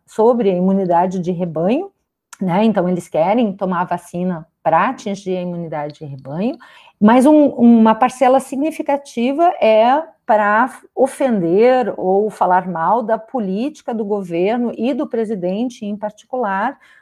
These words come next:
ah, em relação às questões de vacina, né? Então, se usa termos muito fortes, como genocida, é, se fala muito contra a política, se demanda muitas vacinas,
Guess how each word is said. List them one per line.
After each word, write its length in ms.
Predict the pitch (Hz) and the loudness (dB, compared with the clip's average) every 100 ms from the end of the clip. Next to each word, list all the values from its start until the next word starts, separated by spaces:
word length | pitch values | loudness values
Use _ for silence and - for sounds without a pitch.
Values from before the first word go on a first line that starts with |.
| _ | _
ah, 420 | - 233 226 226 202 | -2 0 2 2 2
em 180 | 262 311 | 0 2
relação 440 | 302 269 262 226 | 4 2 0 -4
às 120 | 247 | -4
questões 500 | 240 294 - 220 233 | -4 -8 -6 -4 -2
de 500 | 208 208 220 233 240 226 | -4 -4 -2 -2 -4 -4
vacina, 480 | 240 269 202 156 131 - | -6 -4 -6 -6 -10 -12
né? 280 | 156 220 | -6 -2
Então, 360 | 254 190 165 170 | -2 -2 -6 -6
se 180 | 170 208 | -4 0
usa 280 | 196 202 196 | 0 0 -2
termos 360 | 196 185 185 | 0 0 0
muito 240 | 175 185 - | -2 -6 -6
fortes, 640 | - 196 226 220 - 190 | 0 4 4 2 -4 -14
como 280 | - 165 170 | -12 -10 -6
genocida, 1080 | 170 175 233 - 202 208 220 214 185 190 185 - - _ _ | -4 -4 -8 -6 -4 0 2 0 0 -2 -2 -10 -20 _ _
é, 720 | 202 190 185 180 180 175 170 | 2 4 4 4 4 2 0
se 160 | 196 247 | -2 -4
fala 300 | - 190 190 | 0 0 2
muito 380 | 190 214 247 - | 0 0 -4 -10
contra 600 | - 190 233 240 208 156 | -4 -2 0 -2 -4 -4
a 160 | 175 | -6
política, 1000 | 180 208 175 190 233 233 240 - 196 185 | -6 -6 -4 0 0 -2 -6 -10 -6 -4
se 160 | 180 185 | -6 -4
demanda 600 | 190 196 196 247 254 202 | -2 0 0 -2 -2 -2
muitas 360 | 180 180 190 185 | -4 -6 -8 -8
vacinas, 1000 | 254 - 180 202 233 226 190 180 175 | -10 -10 -8 -4 -2 -2 -4 -6 -8